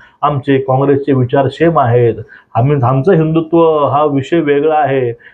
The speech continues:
भाजपचा हिंदुत्व विषय वेगळा आहे, आमचं हिंदुत्व, शरद पवारांच्या पक्षांचं हिंदुत्व हे सारखं आहे.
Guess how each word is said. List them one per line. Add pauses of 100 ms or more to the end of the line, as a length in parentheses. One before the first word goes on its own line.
(120)
भाजपचा
हिंदुत्व
विषय
वेगळा
आहे, (220)
आमचं
हिंदुत्व,
शरद
पवारांच्या
पक्षांचं
हिंदुत्व
हे
सारखं
आहे.